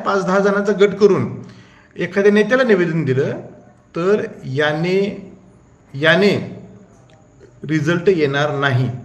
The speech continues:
मित्रांनो, हा मुद्दा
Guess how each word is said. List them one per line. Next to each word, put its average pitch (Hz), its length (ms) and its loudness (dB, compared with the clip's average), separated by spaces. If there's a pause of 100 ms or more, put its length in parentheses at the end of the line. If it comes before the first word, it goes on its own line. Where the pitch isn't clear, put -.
(1120)
मित्रांनो, 190 640 0 (580)
हा 185 200 -2
मुद्दा 160 760 -2